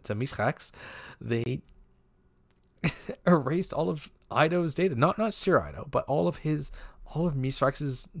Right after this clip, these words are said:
daughter's data from the Vex network, which is so fucking cool. So goddamn cool. I love this. I love this lore entry.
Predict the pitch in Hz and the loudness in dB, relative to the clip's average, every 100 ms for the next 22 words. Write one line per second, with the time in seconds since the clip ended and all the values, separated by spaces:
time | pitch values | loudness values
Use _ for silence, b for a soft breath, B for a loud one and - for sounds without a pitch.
0 | - 113 113 117 - 147 156 104 - - | 0 2 2 0 0 -2 0 -2 -4 -8
1 | - 139 135 120 127 - 151 - - - | -4 -2 -2 0 -2 -2 -6 -6 -14 -20
2 | B B B B B 202 - 190 233 - | B B B B B -8 -6 -4 -4 -4
3 | 214 - 180 - - 185 - - - - | -6 -4 -6 -6 -8 -10 -12 -18 -20 -20
4 | - - - - 233 208 165 147 131 104 | -20 -20 -12 -4 0 2 2 0 0 -4
5 | - - - - _ 139 139 156 180 - | -6 -12 -14 -20 _ -12 -8 -4 -4 -4
6 | - - - - b b b - 117 135 | -12 -12 -12 -14 b b b -16 -12 -4
7 | 170 165 131 - 101 95 110 92 - | 0 0 -2 -6 -6 -6 -8 -14 -18